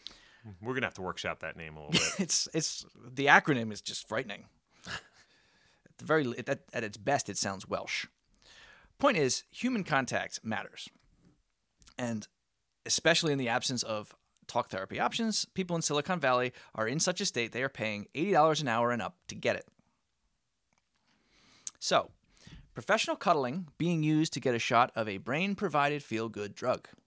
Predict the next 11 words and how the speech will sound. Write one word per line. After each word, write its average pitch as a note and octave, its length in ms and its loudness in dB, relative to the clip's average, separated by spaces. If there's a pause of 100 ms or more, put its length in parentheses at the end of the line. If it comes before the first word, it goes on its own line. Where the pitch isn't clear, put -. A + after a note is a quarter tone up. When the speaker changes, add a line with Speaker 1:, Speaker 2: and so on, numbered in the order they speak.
(320)
Speaker 1:
Mm-hmm. C#3 260 -8 (200)
Speaker 2:
That G4+ 140 -2
tracks. - 440 -2 (300)
Speaker 1:
Sure. - 240 -6 (580)
Speaker 2:
Something E3+ 320 0
else E3 140 6
that G3+ 100 -4
people A#3 260 -2
are A3 40 4
using? C4 380 -2 (160)
Speaker 1:
Hmm. C3 380 -2